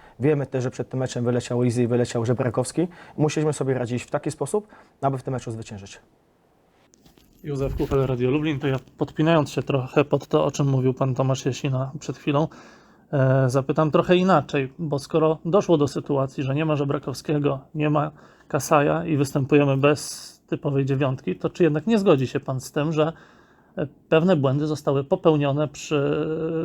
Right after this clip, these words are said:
Speaker 2: formatowaniu, przy, przy składaniu kadry tego zespołu na ten sezon?
Speaker 1: E, być może. Oczywiście takie sytuacje jak teraz, e, mogły się zdarzyć. Wiedzieliśmy, że może być taka sytuacja, że jedna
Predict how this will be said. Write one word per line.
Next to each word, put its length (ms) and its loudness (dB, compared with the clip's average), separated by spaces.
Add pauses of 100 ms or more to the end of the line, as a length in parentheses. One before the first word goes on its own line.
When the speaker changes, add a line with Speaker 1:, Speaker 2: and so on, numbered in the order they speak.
(140)
Speaker 2:
formatowaniu, 720 0
przy, 280 -8
przy 260 -10
składaniu 480 0
kadry 280 -4
tego 220 -4
zespołu 320 -8
na 100 -6
ten 160 -14
sezon? 300 -14 (640)
Speaker 1:
E, 240 4
być 300 4
może. 460 4
Oczywiście 560 2 (100)
takie 220 2
sytuacje 400 2
jak 80 2
teraz, 380 2 (340)
e, 260 4
mogły 280 4
się 140 2
zdarzyć. 400 2 (540)
Wiedzieliśmy, 480 4
że 100 4
może 160 4
być 100 4
taka 200 2
sytuacja, 380 2
że 100 4
jedna 260 4